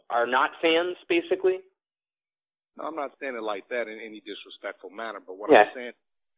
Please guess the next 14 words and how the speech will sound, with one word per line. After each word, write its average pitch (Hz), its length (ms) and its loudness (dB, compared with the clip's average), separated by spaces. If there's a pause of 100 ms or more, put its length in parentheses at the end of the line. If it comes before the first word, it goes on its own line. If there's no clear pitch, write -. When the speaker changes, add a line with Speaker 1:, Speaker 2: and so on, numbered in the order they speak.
(160)
Speaker 2:
when 104 100 -18
you 139 120 -12
get 170 120 -4
a 156 180 -10
chance 113 360 -10 (160)
as 110 160 -10
a 95 80 -18 (160)
fan 113 400 -10
to 95 40 -16 (160)
sit 135 120 -6
down 117 240 -6
in 107 80 -12
those, 107 200 -8 (360)
the 101 80 -10